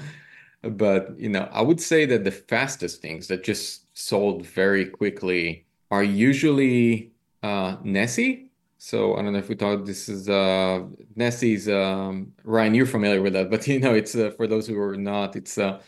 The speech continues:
Chinese label that does these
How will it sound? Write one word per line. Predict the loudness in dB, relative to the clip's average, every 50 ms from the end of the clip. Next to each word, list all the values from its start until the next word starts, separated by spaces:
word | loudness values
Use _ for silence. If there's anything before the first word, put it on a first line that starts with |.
| _ _ _ _ _ _ -6
Chinese | -2 0 2 4 4 6 4 4 4 2
label | 2 0 0 0 -2 -4 -6 -6 -10 -14 _ _ _ _ _ _ _ -8
that | -4 -2 -2 -2 0 0
does | 2 4 4 4 2 2 0 -4 -12 -14 -18 -20 _ _ -4
these | 0 0 0 2 0 -2 -2 -4 -8 -12 -16 -18